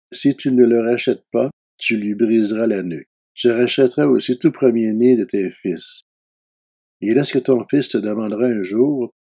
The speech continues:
Que signifie cela ? » tu lui répondras, « Par sa main puissante,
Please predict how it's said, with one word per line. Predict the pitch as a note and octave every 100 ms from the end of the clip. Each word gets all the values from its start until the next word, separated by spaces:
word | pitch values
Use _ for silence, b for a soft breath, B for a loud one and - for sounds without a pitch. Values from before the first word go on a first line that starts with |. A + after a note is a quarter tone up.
| _ _ _
Que | - D#3+
signifie | - C3+ A#2 G2+ D3+
cela ? » | D3+ - F#2 G2 D3+ - _ -
tu | -
lui | A#2 A2+
répondras, « | A2 B2 B2 A2 G2 G2+ C3 - _ _ _ _ _ -
Par | C#3
sa | B2 D3+
main | C3 C3+
puissante, | B2 _ D#3 D3 - A#2 F#2+